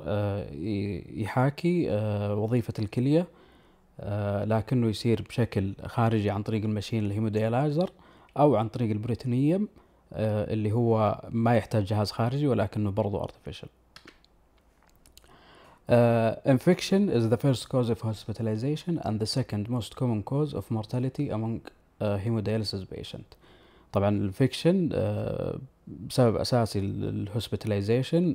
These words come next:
عند ال-، البيشنت اللي يروحون للهيمودياليسيس، وبرضه يسبب مورتاليتي عالية. الهيمودياليسيس patient are exposed to different type of infection including bloodstream infection and localized infection of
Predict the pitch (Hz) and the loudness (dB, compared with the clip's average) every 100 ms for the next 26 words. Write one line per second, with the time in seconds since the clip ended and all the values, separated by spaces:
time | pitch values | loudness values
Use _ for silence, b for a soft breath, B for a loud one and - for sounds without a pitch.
0 | - 107 107 101 104 104 107 110 95 87 | -2 -2 -2 -2 -4 -6 -4 -2 -2 -4
1 | - B B B - 104 117 107 107 - | -8 B B B -6 0 0 0 -2 -2
2 | 104 104 98 110 98 110 101 104 117 123 | -4 -4 -2 -2 -2 -4 -2 -2 -2 -2
3 | 170 202 - b b 110 240 233 110 127 | -2 -4 -12 b b 2 4 4 2 0
4 | 104 101 104 - 110 104 - - - - | -2 -2 -4 -4 -6 -4 -6 -6 -8 -14
5 | _ _ B B B B - 110 110 135 | _ _ B B B B 4 6 8 6
6 | 143 131 131 120 120 110 131 143 170 165 | 8 8 6 4 -2 0 0 2 2 2
7 | - 120 - - 113 - 113 127 - 107 | 2 0 -4 -2 -2 -2 -4 -4 -2 -4
8 | 113 104 101 101 98 135 - 170 170 135 | -2 -2 -2 -4 -4 -4 -2 0 0 0
9 | 113 107 101 107 113 104 - 113 104 - | 0 0 -2 -2 -2 -4 -4 -2 -2 -4
10 | 139 - 175 170 B B B 117 117 117 | -6 -2 -4 -4 B B B 0 0 0
11 | 113 113 101 101 113 - 127 - | 0 0 0 -2 -6 -4 -4 -4